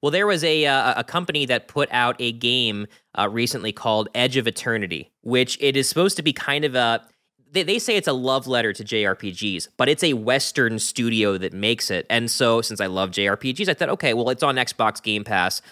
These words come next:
I'm gonna download this game and try it." Guys,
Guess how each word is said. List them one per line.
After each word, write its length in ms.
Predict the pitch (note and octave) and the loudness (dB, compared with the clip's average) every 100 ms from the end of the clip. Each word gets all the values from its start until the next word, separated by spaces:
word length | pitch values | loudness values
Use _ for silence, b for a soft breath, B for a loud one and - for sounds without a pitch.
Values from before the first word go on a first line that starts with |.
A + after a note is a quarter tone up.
| B _ | B _
I'm 160 | E3+ A3 | -2 0
gonna 180 | G#3+ | 0
download 520 | C#3+ B2+ B2+ B2+ A2+ G2+ | 2 2 2 2 0 0
this 200 | G#2 - | -4 -2
game 240 | G#2 F#2+ | -4 -4
and 100 | E2+ | -6
try 280 | - G2+ F2+ | -4 0 0
it." 220 | E2 - | -2 -2
Guys, 360 | A#2+ A#2+ A#2 | 0 2 0